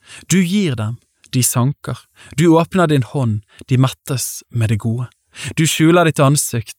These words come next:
de forferdes. Du drar tilbake deres livsånde, de dør og vender tilbake til støv. Du sender din ånd ut, de blir skapt. Du gjør jordens skikkelse ny igjen. Må Herrens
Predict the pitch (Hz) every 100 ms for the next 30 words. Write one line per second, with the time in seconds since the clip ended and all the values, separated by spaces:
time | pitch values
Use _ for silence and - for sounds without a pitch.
0 | - 127 131 - 135 120 123 - - -
1 | - - 147 160 156 - 143 143 151 -
2 | 156 135 135 147 - - 117 107 104 110
3 | 131 151 139 165 127 113 - 123 131 127
4 | 135 131 160 151 139 - 165 131 - _
5 | - - - 170 - 165 180 170 160 160
6 | 175 151 - 143 117 - - - 135 139
7 | 143 127 - - 147 - - - - -
8 | - - 170 156 170 156 139 165 156 123
9 | 113 113 - - 131 - - 135 - 117
10 | 107 - _ - 139 147 127 104 107 117
11 | _ _ _ - - 151 170 160 165 175